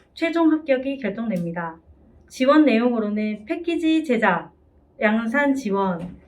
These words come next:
그리고 인증패 인증서 발급, 마지막으로 지식재산권 출원 지원이 있습니다. 현재 공고 중에 있으며 삼월 십육 일 접수 마감을 안내드립니다.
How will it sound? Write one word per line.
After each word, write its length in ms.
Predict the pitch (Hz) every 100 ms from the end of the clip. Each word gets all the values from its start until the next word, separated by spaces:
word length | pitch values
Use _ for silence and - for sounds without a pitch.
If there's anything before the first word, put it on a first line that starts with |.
| -
그리고 420 | - 226 220 226 220
인증패 560 | 226 226 277 269 302
인증서 460 | 247 190 214 220 226
발급, 640 | 185 175 190 196 175 - - -
마지막으로 560 | 208 247 254 226 233 240
지식재산권 920 | - 220 294 254 220 220 226 262 269
출원 500 | 269 302 311 320 320 - _
지원이 420 | - - 214 233 226
있습니다. 640 | 190 - 190 180 175 175 - - - _ _
현재 340 | 330 320 349
공고 280 | 349 226 262
중에 220 | 262 240
있으며 600 | 214 185 214 202 208 196
삼월 280 | 196 294 294
십육 420 | 294 320 220 185
일 240 | 214 202 202
접수 320 | 190 - 220
마감을 460 | 180 185 202 233
안내드립니다. 800 | 233 185 214 196 190 175 170 165